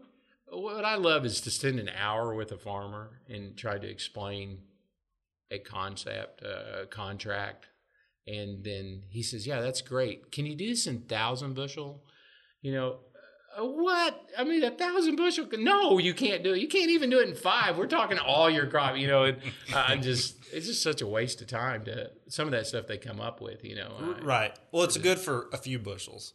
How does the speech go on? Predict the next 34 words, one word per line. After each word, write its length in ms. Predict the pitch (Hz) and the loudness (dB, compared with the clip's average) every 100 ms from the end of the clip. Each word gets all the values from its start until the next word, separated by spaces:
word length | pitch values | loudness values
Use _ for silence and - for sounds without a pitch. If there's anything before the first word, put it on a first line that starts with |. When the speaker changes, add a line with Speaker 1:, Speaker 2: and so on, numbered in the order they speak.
| _ | _
Speaker 2:
Well, 120 | 233 269 | 0 2
that 60 | |
doesn't 160 | 214 196 | 2 2
make 200 | 147 139 | 0 2
any 160 | 127 | 0
sense. 420 | 120 123 123 180 180 | -2 0 2 2 4
Speaker 1:
Yeah. 100 | 180 | 6
Speaker 2:
Why 60 | 208 | 6
is 80 | 202 | 6
the 40 | |
contract 460 | - 196 190 190 190 | 4 4 4 0 0
only 160 | 180 | -4
good 220 | 156 165 170 | 2 2 2
for 160 | 160 131 | -2 -4
Speaker 1:
Right. 320 | - 151 139 120 | -4 -8 -8 2
Speaker 2:
five 220 | 151 156 | 4 4
percent 320 | 156 - 170 | 2 2 0
of 80 | 147 | 0
the 80 | 139 | 0
bushels 420 | 123 147 156 139 | 2 0 0 -2
and 100 | 135 | 0
not 180 | 139 131 | 2 2
a 20 | |
hundred 260 | - 202 113 | 0 0 -2
percent? 420 | 107 131 127 - - 156 | -4 -2 -2 -4 -12 -14
Speaker 1:
<laughs> 260 | 139 - - | -14 -16 -2
Speaker 2:
Red 200 | 139 185 | 2 4
Speaker 1:
A-, 40 | |
Speaker 2:
flag? 600 | 165 185 214 - 240 208 - - | 4 4 4 6 4 2 -6 -4
Speaker 1:
apart 440 | 180 - 349 294 - | -2 2 4 4 0
f-, 20 | - - | -10 -2
apart 600 | 214 214 302 311 285 - | -2 0 2 4 4 2
from 420 | 175 135 127 123 147 | 2 2 0 -4 -4
not 500 | 139 139 147 139 | 2 6 6 4